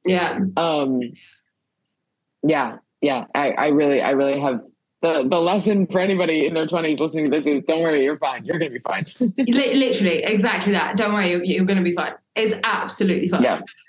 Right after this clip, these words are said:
Speaker 1: Um,
Speaker 2: Yeah.
Speaker 1: and if you're, if you feel like you're fucking up, <laughs> it's okay. <laughs> Like, it's,
Speaker 2: Yeah.
Speaker 1: it's okay. We'll, we'll work this out. You will be
Speaker 2: Mm-hmm.
Speaker 1: fine.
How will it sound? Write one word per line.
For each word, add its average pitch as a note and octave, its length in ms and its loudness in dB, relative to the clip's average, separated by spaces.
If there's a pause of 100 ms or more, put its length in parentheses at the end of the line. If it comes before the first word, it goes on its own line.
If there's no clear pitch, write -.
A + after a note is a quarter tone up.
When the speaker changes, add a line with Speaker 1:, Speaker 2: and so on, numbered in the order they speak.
(260)
Speaker 1:
Um, F#3+ 640 2
Speaker 2:
Yeah. F#3+ 260 0
Speaker 1:
and F#3+ 500 2
if G#3 220 -2
you're, G3+ 360 2
if G3+ 140 0
you G3 80 2
feel G3 140 0
like F3 140 -2
you're F3+ 100 -2
fucking F#3 280 -2
up, G#3+ 220 -2
<laughs> - 40 0
it's F3+ 300 0
okay. F#3+ 560 -2 (140)
<laughs> A3+ 120 0
Like, C#4+ 440 0 (360)
it's, G3+ 260 -2
Speaker 2:
Yeah. C3+ 160 4
Speaker 1:
it's F3 100 0
okay. D#3+ 420 -2
We'll, F#3+ 240 2
we'll F#3 220 4
work F3+ 380 0
this D3 240 -6
out. - 300 -6 (380)
You F#3 160 4
will E3+ 260 0
be D#3+ 160 -2
Speaker 2:
Mm-hmm. D3+ 80 2
Speaker 1:
fine. D3 480 -2